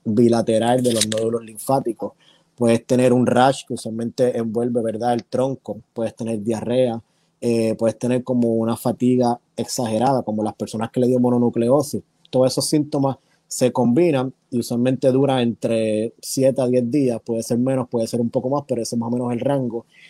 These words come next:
Y después entonces va a ser una enfermedad silente. El V I H o el, este virus lo que hace es que usa nuestras células,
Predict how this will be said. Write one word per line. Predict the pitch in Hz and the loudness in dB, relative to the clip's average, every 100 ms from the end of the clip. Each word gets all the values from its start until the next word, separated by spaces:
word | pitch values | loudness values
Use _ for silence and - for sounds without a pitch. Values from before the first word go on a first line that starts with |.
| _ - | _ 0
Y | 139 | 4
después | 135 - 139 143 | 4 2 2 2
entonces | 139 151 156 | 2 -2 0
va | 131 | 0
a | |
ser | - 135 | 0 -2
una | 135 135 131 135 | -2 -2 -4 -4
enfermedad | 127 - 123 123 123 | -8 -6 -4 -2 -2
silente. | 127 - 135 147 135 - 104 - _ _ _ _ _ - - - | -2 -2 0 0 -2 -6 -12 -14 _ _ _ _ _ -20 -14 -6
El | 120 | -4
V | 113 127 | 0 0
I | 135 | 2
H | 143 143 - 120 - _ _ - | 2 0 -4 -8 -8 _ _ -4
o | 117 | -2
el, | 107 - | -2 -4
este | 120 - 135 | -6 -2 2
virus | 135 135 | 4 4
lo | - | 2
que | 123 | 0
hace | 123 120 139 147 | -2 -2 -2 -2
es | 143 | -2
que | 135 | -2
usa | 120 117 127 | -2 -2 -4
nuestras | 123 - 117 | -4 -6 -8
células, | - 120 123 131 123 | -2 2 4 4 2